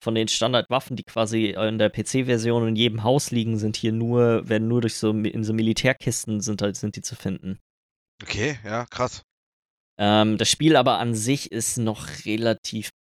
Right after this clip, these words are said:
Speaker 1: buggy, sag ich jetzt mal. Also das ist noch nicht so, das ist noch nicht besonders gut optimiert. Ich hatte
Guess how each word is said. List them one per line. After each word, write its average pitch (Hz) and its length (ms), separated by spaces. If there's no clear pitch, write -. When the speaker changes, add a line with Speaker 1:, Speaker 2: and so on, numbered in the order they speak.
Speaker 1:
buggy, 110 360
sag 104 260
ich - 80
jetzt - 180
mal. 98 180
Also 98 200
das 98 160
ist - 100
noch 104 120
nicht 107 160
so, 101 240
das - 180
ist 110 140
noch 110 100
nicht 113 140
besonders 104 340
gut 107 140
optimiert. 107 400
Ich - 80
hatte 104 440